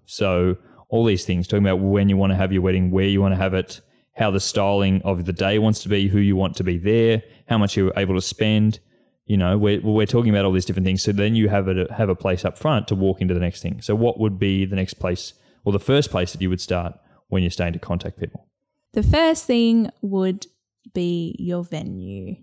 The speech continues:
Speaker 2: Not only will this take up the <laughs> majority of your time in researching, it'll also take up the majority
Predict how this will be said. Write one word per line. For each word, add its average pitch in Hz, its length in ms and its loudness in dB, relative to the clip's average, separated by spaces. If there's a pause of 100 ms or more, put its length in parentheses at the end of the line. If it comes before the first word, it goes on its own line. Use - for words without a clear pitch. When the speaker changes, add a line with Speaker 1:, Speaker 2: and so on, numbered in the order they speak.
Speaker 2:
Not 202 180 0
only 220 380 4
will 208 140 -2
this 202 180 2
take 190 260 -2
up - 140 -2
the 196 580 0
<laughs> - 60 -18
majority 247 640 0
of 247 120 0
your 240 160 2
time 226 520 0
in 202 200 0
researching, 220 680 2
it'll 190 240 -2
also 196 320 -4
take 190 180 -6
up 185 320 -10 (380)
the 190 80 -4
majority 208 800 2